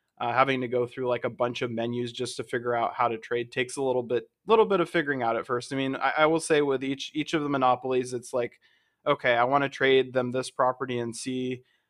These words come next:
uh, these properties. How do I go about doing that in, in the menus?" Like, the menus can be a little bit more confusing than you would think for just a simple, simple board game. But overall, really, really fun set.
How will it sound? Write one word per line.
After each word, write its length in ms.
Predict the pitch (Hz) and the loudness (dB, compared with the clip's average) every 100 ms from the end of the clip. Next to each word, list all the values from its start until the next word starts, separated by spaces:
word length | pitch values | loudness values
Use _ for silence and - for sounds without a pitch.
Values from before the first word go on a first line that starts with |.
| _ 120 | _ 4
uh, 420 | 120 110 104 95 123 _ _ _ _ - | 4 4 0 -6 -14 _ _ _ _ -4
these 200 | 143 135 | -2 0
properties. 540 | - 123 123 123 120 | 4 4 4 -4 0
How 140 | 131 131 | 6 6
do 100 | 131 | 6
I 60 | |
go 100 | 127 | 2
about 300 | 120 120 101 | 2 0 0
doing 220 | 120 120 | -4 -4
that 200 | 117 107 | -4 -6
in, 120 | 90 110 | -6 -8
in 140 | 123 | -8
the 60 | 120 | -6
menus?" 440 | 117 117 113 113 | -8 -8 -10 -8
Like, 120 | 120 | -4
the 80 | 147 | 0
menus 360 | 151 156 151 - | 2 2 0 -2
can 160 | 147 | -2
be 80 | 135 | 0
a 80 | 127 | 0
little 240 | 123 127 | 0 -2
bit 180 | 123 127 | -2 -4
more 160 | 127 127 | -4 -6
confusing 640 | 127 117 123 120 120 120 | -6 -8 -8 -8 -8 -8
than 160 | 117 117 | -8 -6
you 80 | |
would 160 | 113 113 | -8 -8
think 180 | 117 113 | -12 -10
for 140 | 120 | -10
just 240 | 120 113 117 | -8 -10 -10
a 60 | |
simple, 580 | - 117 110 113 113 120 _ _ - | -10 -12 -6 -4 -4 -8 _ _ -8
simple 320 | 139 127 120 | -8 -2 -4
board 320 | 113 117 113 | -2 -4 -4
game. 280 | 117 113 113 | -6 -6 -4
But 220 | 123 120 - | -2 -2 -2
overall, 480 | 160 170 175 170 165 | -4 2 6 6 6
really, 240 | 151 160 156 | 2 0 0
really 240 | 151 151 | -2 -2
fun 260 | - 151 143 | -2 -2 -2
set. 380 | - 139 131 | -2 0 0